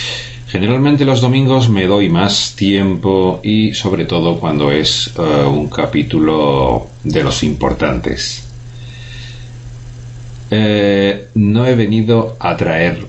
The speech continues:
paz, he venido a traer espada. El que tenga oídos,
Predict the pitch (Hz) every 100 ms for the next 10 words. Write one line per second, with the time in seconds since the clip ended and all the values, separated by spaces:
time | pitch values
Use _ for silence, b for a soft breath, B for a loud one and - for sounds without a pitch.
0 | - - 76 - - - - - - -
1 | - 104 87 82 127 135 131 - 87 -
2 | 71 71 87 - - 85 - - - -
3 | 73 60 60 - - - - - - 90
4 | 82 80 - 87 80 64 62 - - -
5 | - - - - - - 69 101 131 143
6 | - - -